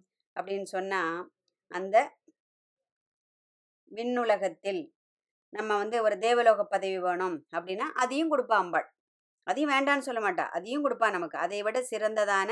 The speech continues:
அந்த இந்திரலோக பதவியோ, வருணனோட பதவியோ, அந்த அடுத்த நிலைக்கு அதையும் கொடுப்பா. அப்ப அந்த விண்ணளிக்கும் செல்வம், அங்க இருக்கிற செல்வங்களும், அங்க எனக்கு, என்ன சொல்லுவோம், இந்திரனை மாதிரி ராஜபோகத்தோட வாழணும், அஹ், ரதி திலோத்தமை, ரம்பை அவளோட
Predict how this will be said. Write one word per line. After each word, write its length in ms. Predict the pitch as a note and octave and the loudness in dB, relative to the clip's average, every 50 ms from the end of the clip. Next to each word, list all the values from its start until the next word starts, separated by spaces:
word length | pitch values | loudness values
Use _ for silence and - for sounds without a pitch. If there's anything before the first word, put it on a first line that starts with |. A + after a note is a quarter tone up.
| C#4+ E4 - | -4 -6 -6
அந்த 280 | - G3 G3 G3+ G#3 A#3 D4+ E4+ E4 _ _ _ _ _ _ - - | -8 -8 -8 -6 -4 -2 -4 -4 -4 _ _ _ _ _ _ -12 -8
இந்திரலோக 460 | A3+ A#3 A#3+ A3+ A3 G#3+ G3+ F#3+ F#3+ D#3+ | -4 0 2 4 6 6 6 6 2 0
பதவியோ, 400 | - F#3 F3 F3+ F3 F3 F#3+ G#3+ A3 G3+ | -4 -4 -4 -2 -4 -2 2 4 4 4
வருணனோட 440 | G3 G3+ G#3 A3 A3 G#3+ G3+ F#3 F3+ | 4 4 0 0 0 0 0 0 -2
பதவியோ, 460 | F3 F3 E3+ E3 E3+ E3+ F3 G3 A3 A3+ F#3 C#3+ | -2 -4 -8 -6 -6 -4 0 2 2 2 2 2
அந்த 240 | - - F#3 F#3+ G3 F#3 | -2 -6 -4 0 2 2
அடுத்த 320 | F3+ G#3 A#3 A#3+ - C4 | 4 4 2 0 0 0
நிலைக்கு 440 | A#3 A3 G3+ G3+ G3+ G3 F#3+ - F#4 F#4+ - - | 0 0 0 -2 -4 -6 -6 -8 -8 -8 -6 -2
அதையும் 360 | - A3 A3 C4 C#4 C#4 B3 | -2 -2 0 0 -2 0 0
கொடுப்பா. 260 | A3 F#3+ E3 E3+ D#3 - | -2 -2 -2 -4 -4 -4
அப்ப 260 | - E3 E3+ - A3 | -4 -8 -4 -2 -4
அந்த 140 | G#3 G3+ F3 | -2 -4 -6
விண்ணளிக்கும் 760 | F3 G3 G#3 A3+ A#3 A#3 A3+ A3 A3+ B3+ A#3+ A#3 - D#4 D#4 | -6 -6 -8 -6 -4 -2 -2 0 -2 -2 -6 -4 -2 -2 -2
செல்வம், 380 | D4 - A#3 G#3 G3+ F#3+ F3+ F3 | -2 -2 -2 -2 -2 -2 -4 -2
அங்க 260 | D#3+ E3+ F#3+ G3+ G#3 | -4 -4 -4 -2 0
இருக்கிற 260 | A3+ A#3 A3+ A#3 C#4 C#4+ | 0 0 2 2 2 2
செல்வங்களும், 600 | C#4+ - A#3 A3+ G#3+ G#3+ G3+ F#3+ F#3 F3+ E3 - _ _ _ _ _ _ - | 2 -2 -4 -2 -2 -4 -4 -2 -4 -6 -8 -10 _ _ _ _ _ _ -6
அங்க 160 | G3+ G#3+ A3 A3 | -2 0 2 2
எனக்கு, 280 | G#3+ G#3+ G3 G3 G#3+ G#3 G3+ G3+ F#3+ F#3+ G3 | 2 0 0 -2 -2 0 0 -2 -2 -4 -6
என்ன 180 | G3 F#3+ G3+ G3+ | -6 -4 -4 -4
சொல்லுவோம், 340 | - G#3+ G3 F#3+ F#3+ F#3+ | -6 -4 -4 -4 -4 -4
இந்திரனை 280 | G3+ G3+ G#3 G#3 G3+ G3 | -4 -2 -2 -2 0 2
மாதிரி 300 | G3 G3 G#3 G#3 G#3+ G3+ | 2 2 2 2 2 4
ராஜபோகத்தோட 760 | G3 F#3+ G3 G3 G3 F#3+ F#3 F3+ F3 F3+ F3 F3+ F3+ F#3 F#3+ | 6 6 6 4 2 0 -2 0 0 -2 -2 -2 -2 0 2
வாழணும், 500 | F3+ E3+ E3+ E3+ E3 D#3+ E3+ F3+ E3+ D3+ - _ _ _ _ _ _ - | 4 4 4 4 2 -2 -2 -2 -2 -4 -6 _ _ _ _ _ _ -6
அஹ், 120 | G3+ G3+ | -2 0
ரதி 240 | G3 G3+ G3+ G#3 G#3 F#3 | 0 0 0 -2 -4 -6
திலோத்தமை, 580 | - G3 F#3+ F#3+ F#3 F3 - F3+ E3+ F#3 F#3 E3+ D#3 D3 D3+ | -4 -2 0 0 -2 -2 -4 -4 -4 -4 -4 -6 -8 -6 -2
ரம்பை 320 | F3 F#3 F#3+ F#3 F#3 F#3 F3+ | -2 -2 -2 0 0 0 2
அவளோட 340 | F3 E3+ F3 E3+ E3+ E3+ | 2 2 2 0 0 -2